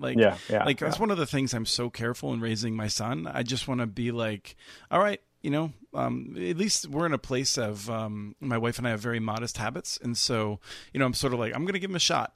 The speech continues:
Speaker 1: and, like, maybe he'll
Speaker 2: Yeah.
Speaker 1: break this thing and then we'll have to deal with that." But, like, it's important that he not be afraid of touching things.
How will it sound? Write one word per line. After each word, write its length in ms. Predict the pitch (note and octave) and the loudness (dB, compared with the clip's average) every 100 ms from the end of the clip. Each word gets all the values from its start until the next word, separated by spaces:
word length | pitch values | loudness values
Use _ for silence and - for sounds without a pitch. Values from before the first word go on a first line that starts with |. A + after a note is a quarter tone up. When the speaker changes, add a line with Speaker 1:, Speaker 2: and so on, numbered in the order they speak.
| - | -6
Speaker 1:
and, 160 | C3 | -2
like, 180 | B2 A#2 | -2 -2
maybe 280 | B2+ C3+ C#3+ | 0 0 0
he'll 100 | D3 | 0
Speaker 2:
Yeah. 60 | |
Speaker 1:
break 200 | C3+ C3+ | 0 -2
this 180 | C#3 C3 | -2 -4
thing 240 | C#3+ C3+ B2+ | -2 -4 -4
and 160 | B2 | -2
then 140 | A#2+ A#2+ | 0 0
we'll 60 | |
have 100 | A#2 | -2
to 80 | - | -4
deal 140 | A#2+ | -2
with 100 | C#3 C#3 | -2 0
that." 280 | C3+ C3 | -2 -2
But, 160 | B2+ B2 | -4 -2
like, 320 | B2 A2+ - - | -2 -2 -6 -10
it's 160 | C#3 D3 | -6 -2
important 400 | C3 D#3+ E3 C3+ | 0 0 0 0
that 80 | |
he 100 | B2+ | 2
not 300 | B2+ A#2+ A#2+ | 2 2 0
be 160 | B2+ A#2 | 0 0
afraid 480 | G#2+ - A#2+ A2 G#2 | -2 0 2 2 0
of 160 | A2+ | -4
touching 340 | - G#2+ A#2+ G#2+ | -4 -4 -4 -6
things. 340 | - G#2 - | -12 -14 -14